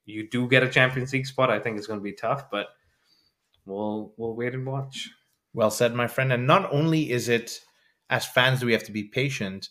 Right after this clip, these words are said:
Speaker 2: As fans in the last six months, I feel like we've been humbled so much. And I think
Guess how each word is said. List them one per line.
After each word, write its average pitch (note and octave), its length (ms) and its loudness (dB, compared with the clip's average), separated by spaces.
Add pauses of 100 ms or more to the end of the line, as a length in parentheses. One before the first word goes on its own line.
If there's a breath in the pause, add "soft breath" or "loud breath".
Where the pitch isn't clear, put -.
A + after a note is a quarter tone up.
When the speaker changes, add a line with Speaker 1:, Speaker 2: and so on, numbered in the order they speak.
(540)
Speaker 2:
As A#2 140 -2
fans D3+ 380 0
in B2 80 -4
the A#2 60 -2
last A2+ 300 2
six - 220 -10
months, A2+ 220 -4
I G#2 40 -2
feel C#3+ 220 -4
like C#3 160 -4
we've A2 120 -2
been G2+ 120 -4
humbled A2 500 -2
so G#2 200 -4
much. G#2+ 260 -2
And A2 80 -2
I A2 60 0
think A#2+ 320 -4